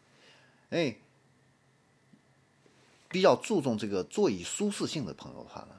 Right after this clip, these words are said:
林肯你是可以去看一看的啊。然后斯柯达曾经呢还生产过一个小型的一个皮卡，这个小皮卡的话呢也挺有意思。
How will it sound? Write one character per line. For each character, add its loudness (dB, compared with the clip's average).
林 -6
肯 -14
你 -20
是 -18
可 -18
以 -18
去 -18
看 -14
一 -20
看 -18
的 -20
啊。 -20
然 8
后 2
斯 -2
柯 0
达 -2
曾 -2
经 0
呢 0
还 -4
生 -2
产 -8
过 -2
一 -6
个 -2
小 -2
型 -6
的 -2
一 -2
个 0
皮 -8
卡， -12
这 -18
个 -2
小 -2
皮 -8
卡 -10
的 -16
话 -8
呢 -12
也 -8
挺 -2
有 0
意 -4
思。 -6